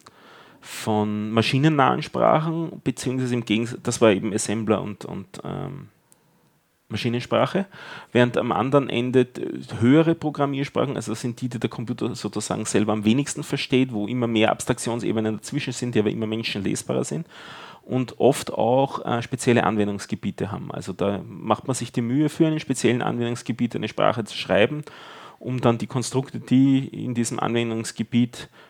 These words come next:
benötigt werden, möglichst einfach zur Verfügung zu haben, dass man da nicht viel lernen muss.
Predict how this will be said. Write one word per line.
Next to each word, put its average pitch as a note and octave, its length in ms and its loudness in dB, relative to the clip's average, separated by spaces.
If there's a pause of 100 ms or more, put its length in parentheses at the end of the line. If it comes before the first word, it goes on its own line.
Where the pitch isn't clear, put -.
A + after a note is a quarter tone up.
benötigt A2 500 4
werden, A2+ 180 2
möglichst G#2+ 420 -6
einfach - 380 -2
zur - 180 -6
Verfügung G2+ 400 -6
zu G2 180 -6
haben, F#2+ 160 -6
dass - 160 -10
man G2 100 -8
da - 100 -8
nicht G2+ 160 -10
viel G2 140 -4
lernen F#2 300 -6
muss. C#3 320 -8